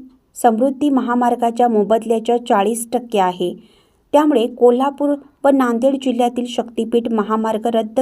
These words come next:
केला तरी उर्वरित भागात याला विरोध होणारच. सरकारने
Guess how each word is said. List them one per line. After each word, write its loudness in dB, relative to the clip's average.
केला 0
तरी 2
उर्वरित 2
भागात 2
याला 2
विरोध 2
होणारच. 0
सरकारने 2